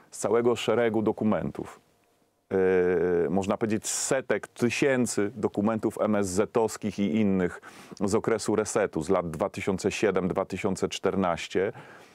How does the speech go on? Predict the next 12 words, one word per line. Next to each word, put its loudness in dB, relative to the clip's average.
wynika, 2
że 0
przynajmniej -2
kilkukrotnie -2
Rosjanie, 2
i -4
to 0
osobiście 0
Siergiej 0
Ławrow, 2
e, -4
indagowali, 4